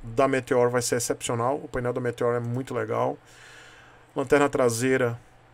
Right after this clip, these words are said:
não deve ser led também, né? Minimalista também. Aqui dá pra gente ter uma ideia aí do, dos controles. Não gosto, repito, não gosto de controles nessa cor prateada ou cromada.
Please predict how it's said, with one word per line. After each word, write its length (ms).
não 360
deve 200
ser 120
led 360
também, 320
né? 240
Minimalista 720
também. 300
Aqui 180
dá 160
pra 120
gente 220
ter 80
uma 160
ideia 460
aí 180
do, 480
dos 140
controles. 720
Não 300
gosto, 400
repito, 400
não 180
gosto 460
de 140
controles 540
nessa 300
cor 220
prateada 600
ou 40
cromada. 600